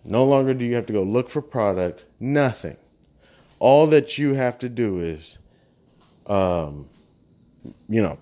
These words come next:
pick it up. Matter of fact, we'll send it to you, okay? I'll have one of my guys drop it off to you. Just make sure you have either one of your guys that you trust, uh, or you be there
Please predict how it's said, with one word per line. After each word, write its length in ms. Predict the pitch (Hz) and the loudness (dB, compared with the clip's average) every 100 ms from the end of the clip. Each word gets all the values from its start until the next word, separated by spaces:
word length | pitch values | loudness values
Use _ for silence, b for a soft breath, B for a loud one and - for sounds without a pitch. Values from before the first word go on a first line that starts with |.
| - | 2
pick 220 | 147 139 | 2 4
it 100 | 143 | 4
up. 300 | 107 110 - - _ _ _ _ _ _ _ _ _ - 120 135 | 4 2 -4 -20 _ _ _ _ _ _ _ _ _ -18 -12 0
Matter 200 | 147 131 | 2 4
of 60 | |
fact, 240 | - 143 131 | 4 2 4
we'll 300 | 151 156 113 | 2 0 -2
send 320 | - 170 160 | -8 -4 -2
it 180 | 127 - | -2 -4
to 200 | - 185 | 0 2
you, 240 | 135 76 - - _ b b - | 2 0 -10 -20 _ b b -16
okay? 480 | 92 135 131 127 107 92 | -6 2 2 0 -4 2
I'll 220 | 135 147 | 4 4
have 200 | 147 131 | 2 -2
one 160 | 135 | -2
of 80 | 127 | -2
my 260 | 120 160 151 | -2 -2 0
guys 520 | 120 101 87 87 - _ b b b - | 0 0 -2 -8 -12 _ b b b -6
drop 260 | 131 123 | -2 -2
it 100 | 123 | -2
off 220 | 110 104 - | -2 -4 -6
to 140 | 131 | -6
you. 200 | 104 76 - _ | -4 -6 -16 _
Just 280 | - 95 - _ b b b b | -14 -14 -14 _ b b b b
make 180 | 113 127 | 0 0
sure 160 | - 131 | 2 0
you 160 | 131 | 0
have 200 | 127 113 | 0 0
either 180 | 113 101 | 0 0
one 180 | 98 110 | 0 -2
of 80 | 104 | 2
your 160 | 143 | 2
guys 600 | 147 147 143 139 139 131 - b b | 4 6 6 4 2 -4 -16 b b
that 160 | - - | -12 -6
you 120 | 170 | -4
trust, 600 | - 170 160 151 - - _ b b b - | 0 2 4 2 -2 -12 _ b b b -6
uh, 220 | 101 101 | -2 -2
or 380 | 101 107 107 101 | 0 2 2 0
you 400 | 95 123 160 143 | -2 0 0 2
be 180 | 156 | 4
there 540 | 143 143 139 135 135 | 6 6 4 0 -4